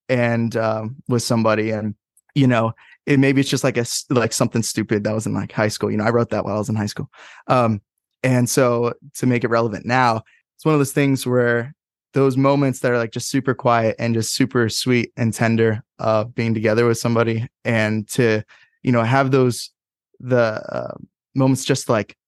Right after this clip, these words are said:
you know, feel the heartbeats of somebody else or to, you know, hold the hand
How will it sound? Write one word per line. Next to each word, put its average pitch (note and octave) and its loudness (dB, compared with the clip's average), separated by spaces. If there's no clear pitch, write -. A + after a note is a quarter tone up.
you B2+ 0
know, G#2 -2
feel D#3 2
the C#3+ 2
heartbeats B2 -4
of A2+ -4
somebody G#2 -2
else - -10
or A#2 2
to, A2+ -2
you A#2+ 2
know, A2 2
hold D3+ 2
the C3 2
hand B2 0